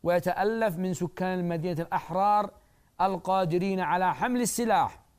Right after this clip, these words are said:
ويتولى هذا المجلس سلطة إبداء الرأي في الموافقة أو الرفض، ولا يستطيع الدخول في هذا المجلس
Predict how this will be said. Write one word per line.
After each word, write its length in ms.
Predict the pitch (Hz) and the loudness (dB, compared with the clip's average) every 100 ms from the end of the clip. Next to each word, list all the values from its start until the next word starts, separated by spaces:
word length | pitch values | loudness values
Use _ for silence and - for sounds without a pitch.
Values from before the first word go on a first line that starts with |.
| _ _ _ _ _ - 175 | _ _ _ _ _ -12 -2
ويتولى 640 | 208 220 233 247 233 214 | 0 2 2 2 2 2
هذا 200 | 208 214 | 2 0
المجلس 640 | 196 214 233 254 233 - _ _ _ - | -2 -2 0 0 0 -4 _ _ _ -6
سلطة 540 | - 233 220 226 226 - | 0 0 0 0 0 -2
إبداء 420 | 208 170 196 196 175 | -4 0 2 2 0
الرأي 500 | 165 202 214 226 - _ _ _ | 0 2 2 0 -4 _ _ _
في 100 | - | -2
الموافقة 880 | 196 185 180 196 208 202 202 190 175 | 0 2 2 2 2 0 0 -2 -2
أو 220 | 165 175 | -2 0
الرفض، 420 | 214 214 214 131 113 _ _ _ _ _ | 0 2 0 -2 -10 _ _ _ _ _
ولا 260 | 180 240 262 | 0 4 4
يستطيع 400 | - 233 240 220 | 2 0 2 0
الدخول 540 | 170 208 170 233 233 | 0 -2 0 0 0
في 160 | 180 196 | 0 0
هذا 200 | 202 208 | 2 0
المجلس 680 | 202 226 233 254 247 - | 0 -2 0 0 0 -2